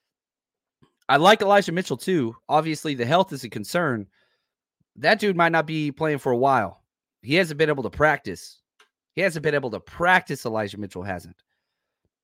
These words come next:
Mason taking his job. You know, I just talked about the situation with Ronnie Bell and Danny Gray. Injuries suck, and you don't lose your job because of an injury,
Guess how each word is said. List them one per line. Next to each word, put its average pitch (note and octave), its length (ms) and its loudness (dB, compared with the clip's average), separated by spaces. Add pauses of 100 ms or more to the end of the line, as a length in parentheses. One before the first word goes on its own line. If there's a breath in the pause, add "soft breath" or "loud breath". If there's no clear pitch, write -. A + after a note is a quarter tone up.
(180)
Mason F3 320 -4
taking F#3 260 0
his E3 140 -4
job. D#3 440 4
You A2 160 -4
know, A#2+ 60 0
I C3 140 0
just A#2 380 -10
talked G#3 240 2
about F3 120 -2
the D#3 60 -14
situation E3+ 480 -6
with C3+ 100 -8
Ronnie E3+ 300 0
Bell F3 380 0 (180 soft breath)
and C3 140 -4
Danny E3+ 240 0
Gray. E3 440 4 (1600)
Injuries G3 480 -2
suck, A#3+ 320 2 (500)
and B2+ 260 -2
you C#3+ 140 -4
don't G3+ 220 2
lose A#3 260 0
your G#3+ 100 -4
job A#3 340 4
because F#3 300 -2
of D3 80 -2
an C#3+ 60 -4
injury, C#3 500 -2